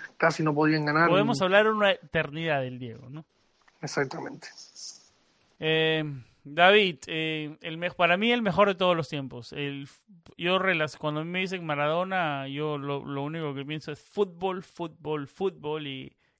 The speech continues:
Speaker 2: como lo dice algo que voy a poner adelante, fútbol y gambeta. Un abrazo grande, David, y espero que la próxima vez que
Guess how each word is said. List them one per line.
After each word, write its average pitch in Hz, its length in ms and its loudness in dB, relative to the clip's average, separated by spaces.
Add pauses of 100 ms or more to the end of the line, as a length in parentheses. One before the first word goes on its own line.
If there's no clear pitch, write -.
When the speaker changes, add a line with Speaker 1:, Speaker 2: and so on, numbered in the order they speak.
(160)
Speaker 2:
como 139 340 -8
lo 139 140 -6
dice 156 320 -6
algo 165 200 -2
que 143 100 -6
voy 147 100 0
a 156 40 -4
poner 156 240 -4
adelante, 156 520 -2
fútbol 170 400 -4
y 143 40 -2
gambeta. 131 600 -6 (840)
Un 190 200 -2
abrazo 202 400 8
grande, 190 880 4
David, 208 480 4
y 185 140 0
espero 190 360 2
que 170 140 0
la 156 140 4
próxima 180 260 -2
vez 180 140 -2
que 151 320 -2